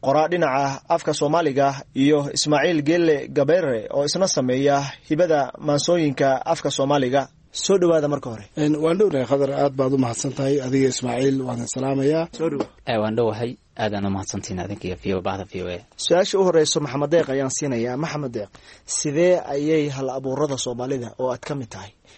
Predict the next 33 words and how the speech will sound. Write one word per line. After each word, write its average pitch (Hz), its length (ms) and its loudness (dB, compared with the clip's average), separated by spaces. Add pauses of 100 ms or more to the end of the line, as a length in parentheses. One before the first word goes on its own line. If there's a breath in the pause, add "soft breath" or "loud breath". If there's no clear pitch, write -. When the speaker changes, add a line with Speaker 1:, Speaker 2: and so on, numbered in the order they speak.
(300 soft breath)
Speaker 1:
uga 156 180 0
qayb 139 240 -2
qaadan 127 320 -8
karaan 123 320 -8
dib 117 140 -6
u 117 80 -2
dhiska 123 420 -6 (360)
bulshada 127 360 0
Soomaalida 120 720 -4 (200 loud breath)
oo 143 120 0
muddo 147 240 -2
badan 135 240 -4
burbur 131 260 -6
ku 131 100 -12
soo 120 120 -10
jirtay? - 320 -16
Speaker 2:
Hal-abuurka 180 560 0
kow 196 260 2
waxay 160 220 0
uga 175 220 4
qayb 143 180 0
qaadan 139 320 0
karaan 143 280 2
marka 160 280 0
hore 151 320 2 (280 loud breath)
waxa 151 360 0
ay 135 140 0
samaynayaan 123 880 0
ee 127 160 -2
qoraal 127 440 -2
ah 123 200 -4 (240)
ama 127 240 -2
maansa 123 480 0